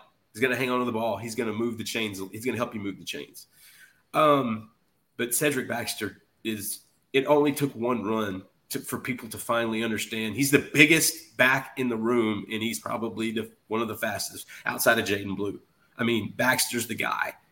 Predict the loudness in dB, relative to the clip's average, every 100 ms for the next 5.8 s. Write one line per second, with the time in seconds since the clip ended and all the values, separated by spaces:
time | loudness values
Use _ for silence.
0 | 4 6 8 6 8 8 8 2 4 4
1 | 2 0 0 -2 -2 -2 0 -2 2 2
2 | 4 2 0 -4 -4 -2 -2 -2 -2 -4
3 | -10 -8 0 4 4 4 4 4 4 2
4 | 0 0 0 2 0 0 0 -2 -2 -2
5 | -2 -6 _ 0 0 0 -8